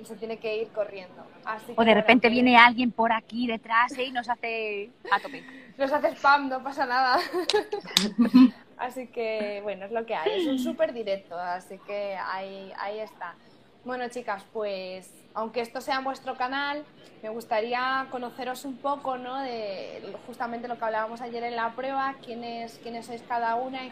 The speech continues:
Speaker 1: justamente, em, en qué, en qué trabajo, en qué, en qué sitio del sector turístico os encontráis focalizadas. Yo ayer, como dije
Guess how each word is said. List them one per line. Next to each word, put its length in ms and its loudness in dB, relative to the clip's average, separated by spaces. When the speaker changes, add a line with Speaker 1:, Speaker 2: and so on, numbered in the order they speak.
Speaker 1:
justamente, 1080 -10
em, 60 -14
en 200 -12
qué, 500 -4
en 60 -12
qué 100 -4
trabajo, 440 0
en 100 -10
qué, 400 -8
en 240 -14
qué 500 -8
sitio 300 -6
del 120 -4
sector 280 -12
turístico 560 -10
os 160 -10
encontráis 580 -8
focalizadas. 840 -6
Yo 60 -2
ayer, 220 0
como 220 -6
dije 420 -8